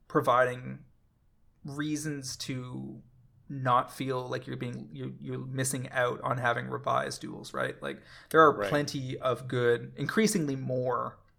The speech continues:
Speaker 1: uh, that and the Triomes, I suppose, now that, now that we have the full set of ten. Um, you know, Wizards has done a very good job of making revised duels a nice to have, but not an essential part of Commander.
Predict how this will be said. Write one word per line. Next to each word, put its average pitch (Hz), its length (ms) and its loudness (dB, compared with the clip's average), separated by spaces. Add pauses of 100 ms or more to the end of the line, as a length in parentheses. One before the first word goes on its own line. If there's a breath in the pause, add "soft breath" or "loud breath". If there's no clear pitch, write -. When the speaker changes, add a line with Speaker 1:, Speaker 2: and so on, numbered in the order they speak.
(140)
Speaker 1:
uh, - 200 -6
that 139 380 8
and 131 100 -2
the 127 60 0
Triomes, 123 460 -4
I 127 80 -4
suppose, 120 460 -4 (160)
now 123 160 -2
that, - 220 -10
now 123 120 -4
that 131 100 -6
we 127 80 -4
have 120 80 -4
the 127 80 -10
full 123 220 -6
set 127 160 -4
of 123 80 -8
ten. 127 320 -4 (480 loud breath)
Um, 127 560 -4
you 143 80 -4
know, 139 80 0 (120)
Wizards 151 300 0
has 131 60 -10
done 123 160 0
a - 20 -4
very 120 160 -2
good 120 140 -6
job 120 260 0
of 123 100 -8
making 123 720 -8
revised 120 440 0
duels 117 260 -6
a 123 60 -4
nice 123 260 -6
to 123 80 -6
have, 120 320 -2
but 131 80 -4
not 131 160 -2
an 131 80 -10
essential 131 320 -10
part 131 240 -2
of - 240 -12
Commander. 65 440 -10